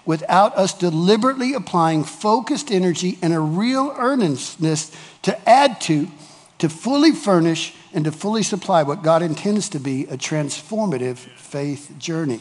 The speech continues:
Look at verse eight. "For if you possess these qualities in increasing measure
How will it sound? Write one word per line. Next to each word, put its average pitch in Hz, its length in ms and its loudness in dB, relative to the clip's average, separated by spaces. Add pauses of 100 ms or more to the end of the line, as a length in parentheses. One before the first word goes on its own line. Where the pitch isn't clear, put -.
(480)
Look 151 120 -2
at 151 60 -2
verse 156 280 0
eight. 165 240 0 (500)
"For 185 220 2
if 247 180 2
you 302 100 8
possess 247 420 2
these 247 240 0
qualities 202 680 2
in 208 160 4
increasing 254 840 4
measure 240 480 2